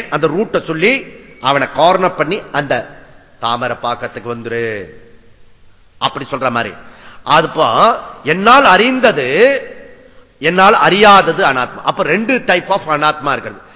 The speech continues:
என்னால் அறிந்த அனாத்மா, என்னால் அறியாத அனாத்மா. So, நான் அறிந்தது கும்பகோணம், நான் அறியாதது கலிபோர்னியா.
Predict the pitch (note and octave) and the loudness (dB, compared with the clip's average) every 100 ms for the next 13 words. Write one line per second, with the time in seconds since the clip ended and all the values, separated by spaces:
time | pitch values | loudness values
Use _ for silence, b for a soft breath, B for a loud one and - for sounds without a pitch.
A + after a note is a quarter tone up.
0 | b - D3 F3 G3+ F#3+ D3 G3+ G#3+ F3+ | b -8 -6 2 4 4 2 0 2 2
1 | D#3+ F3 E3 C3+ D#3+ A#3+ - - - D3 | 4 2 2 0 2 2 -2 -16 -8 -2
2 | F3 F3+ C3 D#3+ F3+ D3+ G#3+ D#3+ D3 C#3 | 0 2 0 2 4 4 4 2 2 2
3 | C3 G2+ A#2+ C#3 G#2+ - - - - b | 0 -4 0 0 -2 -8 -20 -20 -20 b
4 | b b - G#3 E3 D#3+ B3 A3 G#3+ A#3 | b b -2 0 4 6 6 6 4 2
5 | A3 G3+ E3 G3 G#3+ F#3+ F3 A#3+ F#3+ F#3 | -2 -4 -4 -2 2 2 2 2 2 2
6 | E3 G3 F#3 F3 A3+ F3+ F#3+ - D#3 A#2+ | 2 4 2 0 -2 -2 -4 -6 -6 -6
7 | A#2 A#2+ G#2+ F2 | -6 -4 -4 -8